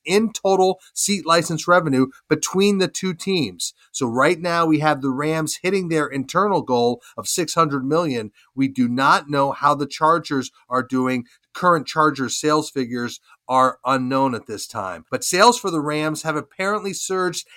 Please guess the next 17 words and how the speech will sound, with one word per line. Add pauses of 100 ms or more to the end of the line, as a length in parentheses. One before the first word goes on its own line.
(120)
as
this
season
has
approached. (240)
Now,
for
context, (220)
the
Raiders
hit
around
five
hundred
and
fifty
million